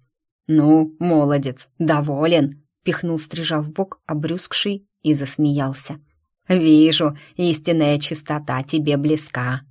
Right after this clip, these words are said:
Пойдём, умоешься, и пророк благословит тебя, а может, удостоит беседой. Он любит таких чистеньких».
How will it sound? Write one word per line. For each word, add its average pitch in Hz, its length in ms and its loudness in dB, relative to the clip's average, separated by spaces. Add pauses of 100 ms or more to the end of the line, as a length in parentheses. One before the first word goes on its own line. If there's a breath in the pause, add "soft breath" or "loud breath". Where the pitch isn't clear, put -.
(220)
Пойдём, 165 680 2
умоешься, 147 840 0 (360 soft breath)
и 370 120 -2
пророк 233 560 2
благословит 185 960 0
тебя, 147 440 -4 (260)
а 170 160 4
может, 160 380 0
удостоит 147 600 0
беседой. 156 840 -2 (280 soft breath)
Он 165 260 6
любит 160 600 0
таких 147 640 -4 (200)
чистеньких». - 1300 -6